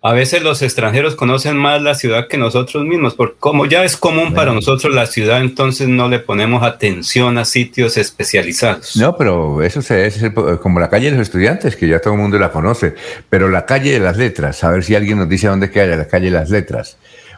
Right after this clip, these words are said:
Speaker 2: Bueno, el sindicato de la Oficina de Registro de Instrumentos Públicos envió un comunicado para decir que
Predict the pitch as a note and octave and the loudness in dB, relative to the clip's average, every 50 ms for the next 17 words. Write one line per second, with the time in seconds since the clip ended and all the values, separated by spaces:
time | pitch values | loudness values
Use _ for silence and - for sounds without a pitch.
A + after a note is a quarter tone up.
0 | - - F#2 G#2+ B2+ C3 B2+ A#2 G#2+ - - A#2 A#2+ A2+ G#2 - B2+ A#2+ A2+ A2 | 0 2 4 4 4 4 2 0 -2 -2 -2 0 0 0 0 0 0 0 0 0
1 | A2 - - D#3 D3+ D3+ - - E3+ D#3+ C#3+ A#2+ G#2 E2 F#2+ F#2 - C#3 C#3 C#3 | 0 0 0 0 0 0 -2 -2 0 2 2 2 2 0 -2 -4 -2 -2 0 0
2 | B2+ A2 F#2 A2+ A#2 - - C3+ A#2+ - - F#2 F#2 G#2 G#2+ - A#2 G2+ - A#2+ | 2 2 2 2 0 0 0 0 -2 0 0 0 0 0 0 0 -4 -2 0 2
3 | C3 C3 B2+ B2 - G2 - F2 E2 F#2 G#2 G2+ A2 - - A2 G#2+ F#2+ F2+ D#2 | 2 2 2 0 -2 -4 -2 0 0 0 0 0 -4 -4 -2 0 2 2 0 0
4 | - G#2 A2+ A#2+ A2+ - F#2 E2 D#2 - - A2+ A2 G2+ - - A2+ G#2+ G#2 - | 0 0 0 0 0 0 0 0 0 0 0 -2 -2 -2 0 0 0 0 0 -2